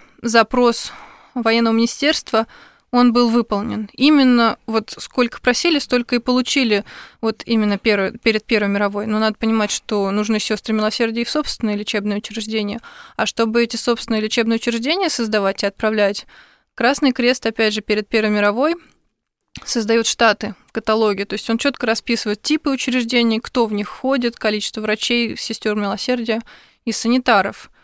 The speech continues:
Санитаров тоже нужно было готовить. С военным министерством договариваются о том, что будут проводиться курсы для нижних чинов во время их срочной службы.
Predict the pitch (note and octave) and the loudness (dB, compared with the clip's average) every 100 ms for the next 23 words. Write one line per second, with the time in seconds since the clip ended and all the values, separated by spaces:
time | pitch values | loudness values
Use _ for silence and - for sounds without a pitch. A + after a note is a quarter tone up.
0 | _ _ - - A3 G#3+ A3+ B3 B3 - | _ _ -10 -4 -4 0 2 2 2 -4
1 | - D#4 D4 A#3+ G#3+ G#3+ G3+ G#3+ G#3 G3+ | -4 -2 2 0 0 -4 -4 -4 -4 -4
2 | G3+ G#3 A3 - _ - A3+ B3 B3+ B3+ | -4 -8 -10 -16 _ -6 -2 2 2 2
3 | - C4 - B3 A#3+ A#3 A#3 C#4+ F4 D#4 | 0 -4 -2 -2 0 0 0 2 0 -2
4 | C#4+ - B3 A#3 _ _ _ _ _ _ | -4 -2 -2 -2 _ _ _ _ _ _
5 | _ - - A#3 B3 B3 B3+ - - A#3 | _ -10 -6 0 2 4 2 -2 -4 -2
6 | G#3+ G#3+ G#3+ - _ - A#3 A3+ G#3 G#3 | -2 -4 -6 -16 _ -10 -6 -4 -4 -4
7 | - G#3+ G#3+ G#3+ - - A#3+ A3+ - A3+ | -2 0 0 -2 -4 -4 -4 -2 -4 -8
8 | - - _ - A#3+ B3 B3 A#3 - A3+ | -12 -20 _ -2 2 4 2 -2 -2 -2
9 | B3 D#4+ - A3+ A3 G#3+ G#3 G3 A3+ G3+ | -2 -4 -6 -2 0 0 -2 -4 -2 -2
10 | - G#3 C4+ C#4 C4 C#4+ | -4 -4 -4 -4 -4 -6